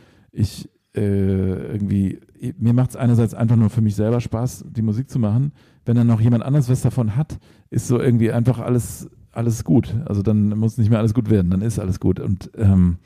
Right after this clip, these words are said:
weil, weil das, glaub ich, ein, ein großer Motivator für mich ist, irgendwie was zu machen, das auch anderen Leuten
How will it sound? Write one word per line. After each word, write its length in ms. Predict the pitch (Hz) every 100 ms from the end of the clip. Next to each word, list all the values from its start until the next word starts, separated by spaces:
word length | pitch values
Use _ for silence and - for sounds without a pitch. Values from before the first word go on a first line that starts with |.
| _ - - - - _ _
weil, 360 | - 98 104
weil 100 | -
das, 320 | 98 98 - - -
glaub 160 | - 92
ich, 80 | 95
ein, 320 | 95 90 -
ein 100 | -
großer 800 | 90 95 92 98 90 87 85 92 - _ _ _
Motivator 680 | - 98 98 87 90 - 87
für 160 | -
mich 240 | 92 92 -
ist, 300 | 92 87 -
irgendwie 560 | - 120 107 90 90
was 160 | 90 -
zu 80 | 95
machen, 240 | 95 92
das 240 | 90 - - _ _ _ _ _ _
auch 240 | 95 90
anderen 340 | 104 101 95 95
Leuten 540 | 92 92 101 87 90